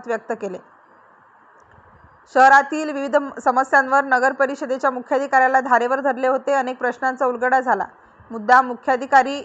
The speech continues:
इतर ठिकाणी पळ काढल्याचा संशय व्यक्त केला. यामध्ये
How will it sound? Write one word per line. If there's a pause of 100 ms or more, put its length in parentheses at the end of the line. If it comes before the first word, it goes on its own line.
इतर
ठिकाणी
पळ
काढल्याचा
संशय
व्यक्त
केला.
यामध्ये